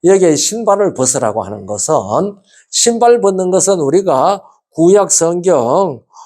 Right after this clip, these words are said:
룻기 사 장 팔 절을 보면은 이렇게 되어 있습니다. 칠 절부터 볼게요.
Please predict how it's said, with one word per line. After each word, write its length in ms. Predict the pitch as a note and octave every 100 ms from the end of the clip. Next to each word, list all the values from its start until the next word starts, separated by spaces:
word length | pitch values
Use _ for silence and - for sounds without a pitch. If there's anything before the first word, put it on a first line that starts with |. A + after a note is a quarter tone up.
| -
룻기 640 | C#3 C#3+ G3 - - F3 C3+
사 400 | - - B2+ D#3+
장 720 | F3 E3+ A#2+ D3+ G3 D3+ - _ _ -
팔 140 | G#3+
절을 260 | A3+ B3 G3+
보면은 420 | D3+ E3 C#3+ C3
이렇게 280 | D3+ F#3 G3+
되어 100 | F#3+
있습니다. 540 | C#3+ - C#3+ C#3 A2+
칠 240 | - F#3+ G3+
절부터 400 | A3 A3 F#3 B2+
볼게요. 720 | A2+ - A#2 G#2 C#3+ G#3